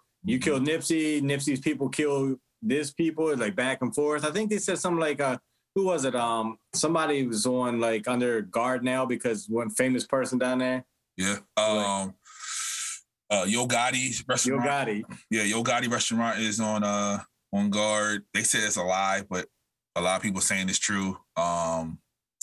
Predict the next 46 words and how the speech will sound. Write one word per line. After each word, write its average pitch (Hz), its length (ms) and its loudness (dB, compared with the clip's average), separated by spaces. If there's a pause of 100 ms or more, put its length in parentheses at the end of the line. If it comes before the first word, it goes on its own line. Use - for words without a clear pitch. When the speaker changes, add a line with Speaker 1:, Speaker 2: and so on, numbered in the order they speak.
Speaker 2:
and 90 200 -2
Black 104 240 2
Youngster, 101 460 -2 (240)
his 95 120 -2
grandma 95 340 0
house 87 380 -2 (400)
is, 82 200 -4
uh, 80 200 0
being 85 300 -2
watched 82 280 0
over 85 260 -4 (500)
'cause 101 300 0 (1300)
it's 127 140 0
not 165 160 2
like 147 160 0
back 135 180 0
in 120 80 0
the 110 60 2
day. 107 320 0 (340)
Um, 92 440 -2 (200)
after 120 300 0
the 107 80 -2
East 113 200 -2
Coast, 107 180 -2
West 110 180 0
Coast, 110 200 -2
I 107 60 0
should 110 200 -2
say, 110 200 0 (140)
'cause 92 120 -2
East 101 120 0
Coast, 101 120 -2
West 101 180 -2
Coast, 92 140 -2
that 90 80 0
was 90 100 -6
some 92 80 -6
real 92 160 -2
shit. - 280 0 (120)
But 85 100 -2
after 107 240 0
East 104 160 0
Coast, 104 160 0
West 107 180 0
Coast, 104 240 -2 (260)
when 90 300 -2